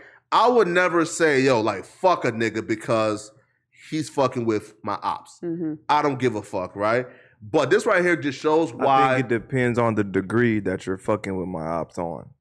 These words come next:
Speaker 1: Bro, listen, if it's some music shit, nah, right? But this right here, just here, here, you know, like, just shows why female rap would never, like, have to, I guess, like, the,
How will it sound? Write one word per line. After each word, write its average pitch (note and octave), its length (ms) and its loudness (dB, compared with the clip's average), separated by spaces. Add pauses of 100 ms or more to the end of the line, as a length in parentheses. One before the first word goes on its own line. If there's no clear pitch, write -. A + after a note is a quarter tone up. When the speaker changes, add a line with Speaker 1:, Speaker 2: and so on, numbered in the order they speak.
(160)
Speaker 1:
Bro, D3 280 0
listen, F3+ 200 2
if B3 120 2
it's A#3+ 100 -4
some C#3+ 140 0
music E3 280 0
shit, E3 240 -2
nah, G#2+ 220 0
right? A#2 240 -2
But D3 100 -2
this A#3 140 -4
right A3 100 -2
here, G3 100 0
just C#3+ 200 -12
here, D#3+ 240 0
here, D3+ 160 0 (280)
you C#3 100 -8
know, A#2+ 100 0
like, G#2+ 240 -4
just C#3 160 -6
shows C#3 260 -2
why A#2 280 0 (280)
female D#3+ 540 -2
rap C#3 400 0
would G2 180 -4
never, B2 400 0
like, A2 200 -2
have A#2+ 320 -2
to, A2 120 -4
I G#2 100 -4
guess, A2 220 -6
like, G#2 280 -6
the, F2+ 300 -14